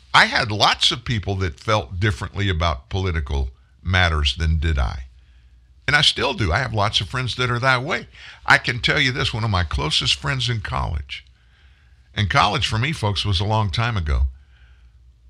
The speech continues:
I started at, to college in the fall of nineteen seventy-one. I had one close friend from college that, by the way, lives in the Potomac Valley,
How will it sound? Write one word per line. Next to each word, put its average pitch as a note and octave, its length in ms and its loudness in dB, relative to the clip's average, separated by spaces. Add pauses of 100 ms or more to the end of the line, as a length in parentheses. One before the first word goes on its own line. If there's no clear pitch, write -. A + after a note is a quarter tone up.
(260)
I A#2 100 2
started A#2+ 480 4
at, F#2 100 0 (1000)
to G#2 120 0
college A2 480 2
in F2 140 2
the E2+ 60 2
fall G2+ 360 2
of F2 80 0
nineteen F#2 480 -2
seventy-one. F#2 760 0 (3750)
I A#2 80 4
had A2 220 4
one D#3 240 0
close D3 340 -2
friend A#2+ 300 -2
from G#2+ 200 -2
college - 680 -8 (920)
that, F2+ 180 0
by A#2 160 6
the F#2+ 100 0
way, G2+ 140 2
lives F#2 280 0
in D#2+ 180 4 (800)
the E2+ 100 0
Potomac F2+ 440 0
Valley, D2 440 0